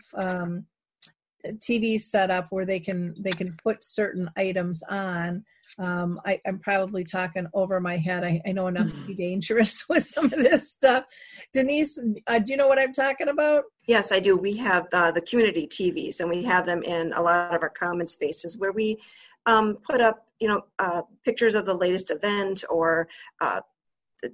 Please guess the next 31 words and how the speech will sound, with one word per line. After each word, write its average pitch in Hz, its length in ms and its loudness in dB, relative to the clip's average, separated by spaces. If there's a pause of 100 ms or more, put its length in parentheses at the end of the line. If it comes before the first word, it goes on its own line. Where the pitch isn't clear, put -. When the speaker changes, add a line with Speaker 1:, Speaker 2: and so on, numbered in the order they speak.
(140)
Speaker 3:
the 143 80 -6
menu 190 320 0
for 196 200 -6
the 185 100 0
week 185 260 0
and 170 80 -4
all 185 140 2
sorts 196 320 -4
of 170 80 -8
things. - 380 -10
So 165 260 2
yes, 180 320 -2
and 190 100 -2
we, 190 220 -4
we 214 80 0
do 277 140 2
put 262 200 -2
photos 170 320 0
up. 151 180 -6
So 165 100 -16
we've 208 240 -8
had 185 180 -2 (380)
events 170 340 -2
and 151 180 -8
we 160 100 -16
take - 220 -6
pictures 180 280 -10
of 165 80 -6
the 160 80 -8
residents. 160 420 -4
We 160 80 -16